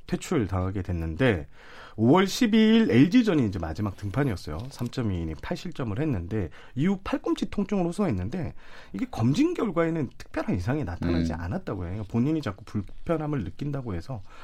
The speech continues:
Speaker 1: 지금 에스케이는 말씀해주신 대로 지금 너무나 안 좋은 성적을
Speaker 2: 예.
Speaker 1: 지금 유지 중이거든요.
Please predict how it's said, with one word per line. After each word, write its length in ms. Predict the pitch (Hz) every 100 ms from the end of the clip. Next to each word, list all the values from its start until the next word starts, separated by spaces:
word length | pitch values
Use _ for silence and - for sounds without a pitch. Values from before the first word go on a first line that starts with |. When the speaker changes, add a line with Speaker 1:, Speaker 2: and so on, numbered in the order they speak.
| - -
Speaker 1:
지금 180 | - 139
에스케이는 800 | 113 123 - 147 143 147 143 135
말씀해주신 560 | 104 147 135 127 123
대로 320 | 127 127 123 123 - - - - -
지금 280 | 101 98 - -
너무나 640 | 95 131 185 165 92 - - -
안 140 | 98
좋은 200 | 98 101
성적을 420 | 107 107 95 90
Speaker 2:
예. 80 | 87
Speaker 1:
지금 380 | 82 87 85 78 -
유지 240 | 90 113
중이거든요. 760 | 98 101 120 92 82 80 139